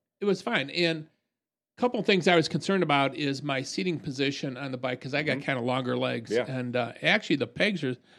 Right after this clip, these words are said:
Speaker 1: are so low that, that my, my hip, uh, flexion was, uh, less than, uh, you know, not as, uh, extreme as,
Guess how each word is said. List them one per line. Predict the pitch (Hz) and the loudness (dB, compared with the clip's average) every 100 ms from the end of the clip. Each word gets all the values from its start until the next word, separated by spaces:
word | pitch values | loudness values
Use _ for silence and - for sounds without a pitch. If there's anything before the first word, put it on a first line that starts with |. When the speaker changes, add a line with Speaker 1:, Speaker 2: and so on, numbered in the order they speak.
| _ _ - | _ _ -6
Speaker 1:
are | 131 | -6
so | - - 196 160 | -6 -2 0 0
low | 165 214 156 | 0 0 0
that, | 135 135 - _ 143 | -2 -6 -8 _ -12
that | 131 135 | -10 -8
my, | 131 123 120 117 _ _ _ _ | -10 -8 -10 -12 _ _ _ _
my | 127 123 | -6 -6
hip, | 120 202 202 - - _ _ _ _ _ | 0 0 0 -14 -20 _ _ _ _ _
uh, | 139 120 113 123 _ _ | -6 -4 -4 -8 _ _
flexion | 165 147 - 151 131 | -2 0 0 -2 -2
was, | 127 120 117 - | 0 0 0 -2
uh, | 120 120 120 120 - _ _ _ _ | 0 0 -2 -8 -14 _ _ _ _
less | 135 147 151 - | -2 0 0 -4
than, | 127 123 | -8 -8
uh, | - _ _ _ | -14 _ _ _
you | 143 | -12
know, | 120 117 | -10 -10
not | 127 139 139 | -6 -2 0
as, | 127 120 | -2 -2
uh, | 127 113 - | -4 -4 -6
extreme | 143 - 165 151 147 | -6 0 4 6 4
as, | 117 | 0